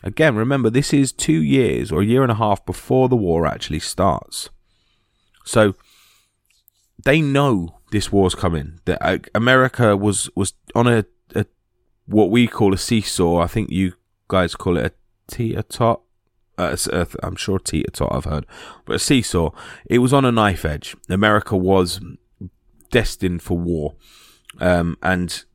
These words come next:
he used his ability as a, as a famous man to, to gain information. On the first of May, eighteen sixty-one, John Wilkes Booth openly spoke out against the Union.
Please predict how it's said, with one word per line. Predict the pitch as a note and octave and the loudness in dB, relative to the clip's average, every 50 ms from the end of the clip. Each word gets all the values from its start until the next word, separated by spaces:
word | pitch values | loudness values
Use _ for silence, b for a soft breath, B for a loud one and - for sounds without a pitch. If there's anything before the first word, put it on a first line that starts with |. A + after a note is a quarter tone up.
| _ _ _ _ - - _ _ _ _ - | _ _ _ _ -20 -20 _ _ _ _ -14
he | - - A#2+ B2 | -6 -2 0 2
used | A#2 A2+ A2+ A#2 A2 G#2+ G2+ - - | 2 4 4 4 4 4 2 0 -2
his | - G#2+ G2+ F2+ F#2 | 0 0 0 2 0
ability | G2 F2+ - G#2+ G2+ G2 F2+ - - F#2 F2 E2+ | -2 0 2 2 2 2 -2 -2 0 0 0 2
as | C2 - F#2 F2+ E2 - | 2 2 0 0 0 -2
a, | E2+ E2+ E2+ E2+ E2 D#2 D2 - _ _ _ _ _ _ _ _ _ - - - | -2 -2 0 0 0 -2 -4 -6 _ _ _ _ _ _ _ _ _ -14 -6 -6
as | F2+ D#2+ | -4 -4
a | D#2 | -4
famous | - - G2 F#2+ F2+ F2 - | -2 0 0 0 0 -2 0
man | - F#2 F#2+ F#2+ F#2 | 0 0 0 0 0
to, | - G#2 F2 | -2 -2 -4
to | - - G#2 F#2 | -2 -2 -4 -2
gain | G2 G#2+ G#2+ A2 G#2+ | 0 0 0 0 0
information. | G#2+ G#2 G2+ - G2+ G2+ A2+ C#3 C3+ - - - - G2 G2+ F#2+ F#2+ _ _ _ _ _ _ _ _ _ _ - - | 0 -2 -2 -2 -2 -2 0 -2 -2 -4 -6 -10 -10 -10 -14 -16 -18 _ _ _ _ _ _ _ _ _ _ -12 -6
On | G#2+ | -2
the | G2+ G2+ | -2 -2
first | - - C3 C3 A#2 - | 2 4 4 4 2 2
of | - A#2+ | -2 -2
May, | A#2 A#2 A#2 A#2+ A#2 A2 B B B B B B B B | 0 2 2 4 2 2 B B B B B B B B
eighteen | - - A2 G#2 - - A2+ G#2+ G#2 | -2 0 0 0 0 0 0 0 0
sixty-one, | G2+ - A2 - - - - F2+ F2 G2 F#2+ F#2 F#2 F2+ - B B B B B B - | 0 -2 -4 -4 -4 -4 -2 -2 0 2 0 0 -2 -4 -6 B B B B B B -6
John | A2 B2+ C#3+ D3 C#3 | 0 2 2 2 4
Wilkes | B2+ B2 A#2 E2+ - - - | 2 2 2 2 -2 -6 -6
Booth | - A2 G#2+ G2+ F#2+ - - - - - | 0 2 4 4 2 0 -6 -14 -4 0
openly | A2+ B2 B2 B2 - B2+ A2 G2+ F#2 F2 E2 E2 - - | 0 2 2 0 -2 -4 -4 -2 -2 -2 -4 -4 -6 -8
spoke | - - - - G2 G2+ G2+ G2 - G2+ | -10 -10 -4 0 2 2 2 0 0 0
out | F#2+ F2+ - - | 0 0 0 -2
against | E2+ E2+ - E2+ E2+ - - - | -6 -4 -4 -4 -4 -4 -8 -8
the | - E2+ | -6 -4
Union. | E2 E2+ F2 F2+ F2+ F2 D#2+ D2+ D2+ D2+ | -4 -2 -2 0 0 -2 -2 -4 -6 -8